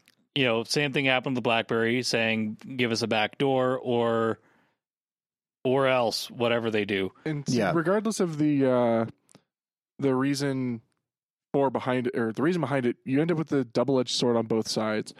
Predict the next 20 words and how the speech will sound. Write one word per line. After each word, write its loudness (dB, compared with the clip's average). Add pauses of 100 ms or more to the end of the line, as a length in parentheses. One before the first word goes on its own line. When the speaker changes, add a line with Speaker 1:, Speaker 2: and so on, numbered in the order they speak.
(380)
Speaker 2:
If 0
you 2
have 2
encryption -4
that -2
can't -2
be 0
broken, -2 (400)
then 0
there 2
will 0
never 0
be 2
a 4
way 4
Speaker 3:
Well, 4
Speaker 2:
to 4
get 4
at 4
it 0